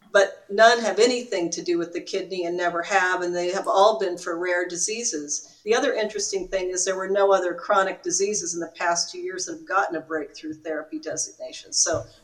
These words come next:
nothing for diabetes or hyperglycemia, let's put it that way per se, nothing for risk factors. So,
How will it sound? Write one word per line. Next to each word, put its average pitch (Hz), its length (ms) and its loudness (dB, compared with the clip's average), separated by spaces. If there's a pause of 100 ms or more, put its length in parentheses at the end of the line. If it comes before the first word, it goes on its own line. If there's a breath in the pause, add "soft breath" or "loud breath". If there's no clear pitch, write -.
nothing 208 480 6
for 180 160 -2
diabetes 175 840 0
or 180 100 -4
hyperglycemia, 170 960 -2
let's 151 200 -6
put 170 140 -10
it - 100 -6
that 165 180 0
way 156 120 -6
per - 180 -18
se, - 320 -4 (340 soft breath)
nothing 208 480 6
for 175 320 -4 (100)
risk 202 400 2
factors. 147 640 -6 (200)
So, - 480 6